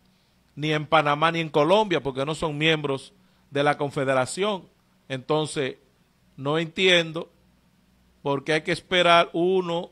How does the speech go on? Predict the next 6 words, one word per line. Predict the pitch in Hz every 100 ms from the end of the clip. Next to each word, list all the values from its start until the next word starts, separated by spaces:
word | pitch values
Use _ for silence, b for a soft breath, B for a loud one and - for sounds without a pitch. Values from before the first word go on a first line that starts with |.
| _
dos, | 123 151 170 170 -
tres, | - 165 170
cuatro, | - 160 175 170 165
cinco, | 139 - 190 175 -
seis | - 233 196
años | 285 180 151 117 117